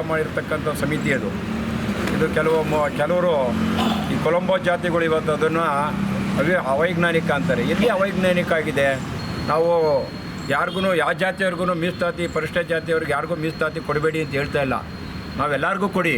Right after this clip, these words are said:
ಅವರು ನಮ್ಮ ಅಣ್ಣ, ಅಣ್ಣ ತಮ್ಮಂದಿರೇ. ಆ ಕೊಡೋದ್ರ ಹದಿನೈದು ಪರ್ಸೆಂಟು ನಿಮ್ಮ, ನಿಮ್ಮ ಜನಸಂಖ್ಯೆ ಆಧಾರಿತ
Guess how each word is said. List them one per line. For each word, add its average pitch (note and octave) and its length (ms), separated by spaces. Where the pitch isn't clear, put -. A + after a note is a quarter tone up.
ಅವರು E3 160
ನಮ್ಮ D#3+ 140
ಅಣ್ಣ, D3+ 120
ಅಣ್ಣ C#3+ 140
ತಮ್ಮಂದಿರೇ. D3 420
ಆ - 20
ಕೊಡೋದ್ರ G3 340
ಹದಿನೈದು G3 380
ಪರ್ಸೆಂಟು F#3+ 400
ನಿಮ್ಮ, F3+ 260
ನಿಮ್ಮ F#3+ 160
ಜನಸಂಖ್ಯೆ G3+ 540
ಆಧಾರಿತ F#3 320